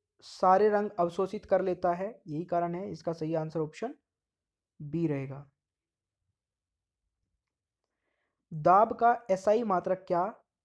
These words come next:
होता है? तो दाब का एसआई मात्रक दोस्तों पास्कल है।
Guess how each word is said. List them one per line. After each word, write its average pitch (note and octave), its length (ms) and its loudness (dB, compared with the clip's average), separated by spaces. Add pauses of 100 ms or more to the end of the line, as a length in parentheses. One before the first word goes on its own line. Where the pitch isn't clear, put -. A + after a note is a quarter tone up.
(180)
होता D#3+ 240 0
है? D3+ 400 -8 (1900)
तो E3 80 -8
दाब D#3+ 320 0
का F3+ 440 0
एसआई F3 300 -4
मात्रक E3+ 360 -6
दोस्तों D#3 440 -6 (760)
पास्कल D3+ 420 -6
है। D#3 240 -16